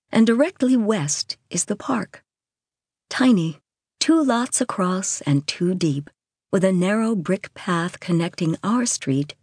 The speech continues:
to the one directly north. A sycamore stands sentry at either end, leaves flaming. An iron fence low to the ground hems in both sides.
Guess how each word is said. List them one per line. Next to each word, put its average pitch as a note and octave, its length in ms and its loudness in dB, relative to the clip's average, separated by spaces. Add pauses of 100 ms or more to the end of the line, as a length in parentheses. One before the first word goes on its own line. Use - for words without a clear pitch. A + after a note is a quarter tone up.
to - 100 -4
the F3 100 2 (140)
one F3+ 140 2
directly F#3 500 -2
north. G#3+ 460 0 (1040)
A A3 80 2
sycamore D3+ 600 0
stands F3 600 -2
sentry D#3 680 0
at C#3+ 200 -2
either C#3+ 360 0
end, D3 380 0 (360)
leaves F#3 600 0
flaming. D3 600 0 (920)
An F3 260 2
iron G#3+ 320 4
fence G3+ 520 -2
low G#3+ 400 0
to A3 100 -8
the G#3+ 100 -2
ground D#3 480 0 (260)
hems F#3 440 2
in D#3 240 2
both F3 320 -2
sides. D3 720 -4